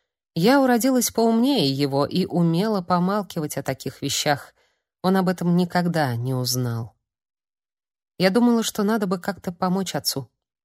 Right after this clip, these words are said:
придумать какое-то дело — дать, например, объявление, чтобы он катал на лодочке туристов по Волге, показывал им красоты нашей Костромы, или скреативить ещё что-то.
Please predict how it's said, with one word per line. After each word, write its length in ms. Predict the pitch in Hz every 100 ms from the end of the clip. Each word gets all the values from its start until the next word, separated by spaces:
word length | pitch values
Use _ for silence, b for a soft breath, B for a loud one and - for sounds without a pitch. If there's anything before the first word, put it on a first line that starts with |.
| _
придумать 460 | - 175 220 214 180
какое-то 480 | - 180 202 196 190
дело — 440 | 151 180 170 131 - _ _ _ _ -
дать, 320 | 185 190 -
например, 420 | 175 175 180 175
объявление, 640 | 165 175 165 190 240 196
чтобы 260 | 170 - 160
он 160 | 175 175
катал 380 | 170 170 190
на 140 | 190 160
лодочке 500 | 160 180 170 - 170
туристов 540 | 175 147 170 - 170
по 160 | - 156
Волге, 500 | 156 202 190 156 143 b b b
показывал 560 | - - 196 175 175
им 100 | 180
красоты 460 | 170 165 147 190 180
нашей 400 | 165 170 - 170
Костромы, 880 | - 170 - - 151 135 135 175 170 _ _ _ _
или 440 | - 247 247 220 175
скреативить 760 | - - 214 202 190 233 214 -
ещё 400 | 214 - - 170
что-то. 560 | 170 - 165 170 170